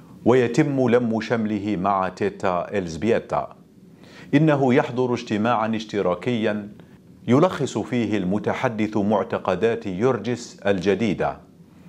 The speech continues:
"إذا تحول المزيد من الناس إلى الاشتراكية كما أعلن المتحدث، فإن شيكاغو ستكون لنا."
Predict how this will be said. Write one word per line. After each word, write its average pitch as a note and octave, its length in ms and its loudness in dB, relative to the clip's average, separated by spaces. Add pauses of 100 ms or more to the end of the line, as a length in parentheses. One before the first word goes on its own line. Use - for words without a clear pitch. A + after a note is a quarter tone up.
(380)
"إذا A2 240 6
تحول B2 580 0
المزيد G2 540 -2
من G#2 240 0
الناس F2+ 800 -2
إلى F#2+ 220 4
الاشتراكية G#2 1000 0 (440)
كما F2+ 360 2
أعلن F#2 340 2
المتحدث، G#2 760 -2 (760)
فإن B2 420 0
شيكاغو F#2+ 840 -2 (340)
ستكون F#2 800 0
لنا." D#2+ 340 -2